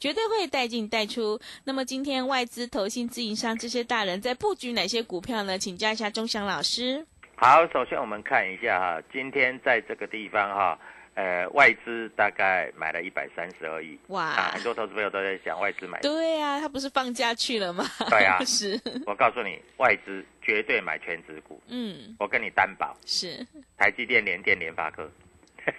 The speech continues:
Speaker 1: 嗯。
Speaker 2: <laughs> 这没有什么好讲，
Speaker 1: 嗯。
Speaker 2: 对不对？啊，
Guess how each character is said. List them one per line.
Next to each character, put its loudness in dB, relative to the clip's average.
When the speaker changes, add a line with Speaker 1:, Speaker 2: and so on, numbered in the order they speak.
Speaker 1:
嗯。 -8
Speaker 2:
<laughs> -8
这 0
没 6
有 4
什 -4
么 2
好 4
讲， 0
Speaker 1:
嗯。 -16
Speaker 2:
对 4
不 -2
对？ 8
啊， 10